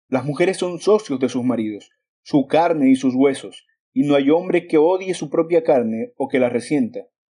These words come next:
como dice Efesios cinco veintinueve. Por lo tanto, todos los hombres amen también a su mujer como a sí mismo, y la mujer respete a su marido, Efesios cinco treinta y tres.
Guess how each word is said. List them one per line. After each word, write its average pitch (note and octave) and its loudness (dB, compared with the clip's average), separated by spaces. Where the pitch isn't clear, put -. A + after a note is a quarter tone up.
como D3+ -2
dice A#2+ 0
Efesios A#2 -6
cinco A#2+ -4
veintinueve. A2+ -4
Por D#3 0
lo E3 2
tanto, G3 0
todos A3+ 4
los E3+ -2
hombres B2+ -2
amen G3 -2
también F3 -2
a G#3 -6
su G#3 -8
mujer G3 -2
como F3 0
a E3+ 0
sí F#3 -6
mismo, D#3+ -10
y C#3+ -4
la D#3 4
mujer F#3+ -2
respete F3+ 0
a F3 4
su F3+ -6
marido, D#3+ 0
Efesios D#3 -4
cinco - -4
treinta C3 0
y A2+ -2
tres. G2 -14